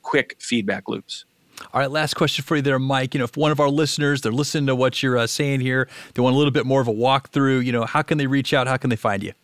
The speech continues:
Speaker 1: Sure. So for this particular piece that I did with Clio, just go to clio dot com slash new normal. You can download the P D F there. If you wanna reach out to me, uh, I'm at lawyer forward dot com. Uh, there's information about the book there. Uh, it's basically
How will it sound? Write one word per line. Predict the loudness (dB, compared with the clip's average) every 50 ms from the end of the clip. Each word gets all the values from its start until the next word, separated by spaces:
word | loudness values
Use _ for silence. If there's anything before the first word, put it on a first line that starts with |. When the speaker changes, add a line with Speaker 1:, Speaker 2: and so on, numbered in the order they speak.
| _ _
Speaker 1:
Sure. | 0 2 2 2 2 2
So | 2 2 2
for | 2 2 0
this | 0 0 0
particular | -2 -2 0 0 0 2 2 0 0
piece | 0 0 0 0 2 0
that | 0 0
I | 0 2
did | 2 0 0
with | 0 -2 0
Clio, | 2 2 2 2
just | 2 0 -2 0 0
go | 0 0
to | 0
clio | -2 -2 -2 0 0 2 0 0
dot | 0 2 0 0 0 -2
com | -4 -4 0 2 2 2 2 0 -2 -6 -14 _ _ _
slash | -6 -4 0 2 2 2 2 2 0 -2 -2 -2
new | 0 0 2 2 2
normal. | 0 0 0 0 0 0 0 0 -2 -2 -6 -10 -18 -20 -18 -18 -12 -4 -2
You | 0
can | 0 2
download | 4 4 2 4 2 0 0 0
the | -2 -4
P | -2 -2 -2
D | 0 2 2 2
F | 0 0 0
there. | 2 2 4 2 2 0
If | -2 -4 -2
you | -2 -2 0
wanna | 0 0 2
reach | 0 0 0 2
out | 0 0 0 0
to | -2 -2
me, | 0 0 0 0 0 0 -2 -6 -14 -18 -12 -4 0
uh, | 0 0 2 2 2
I'm | 2 2 2
at | 0 0
lawyer | 0 2 2 2 2
forward | 0 0 -2 0 0 0 -2 0
dot | 0 0 0 -2 -4
com. | -4 -2 0 2 2 2 0 -2 -2
Uh, | -2 -2 0
there's | 0 0 0
information | 0 -2 0 -2 -2 0 0 0 0 -2 0
about | 0 0 0 0 -2
the | -2
book | 0 0 -2 0 0
there. | 2 2 2 2 0 -4 -6 -14 -18 -8 -4
Uh, | -2 -2 0
it's | 0 -2 -2 -2
basically | 0 0 0 0 0 -2 0 2 2 2 2 -2 -4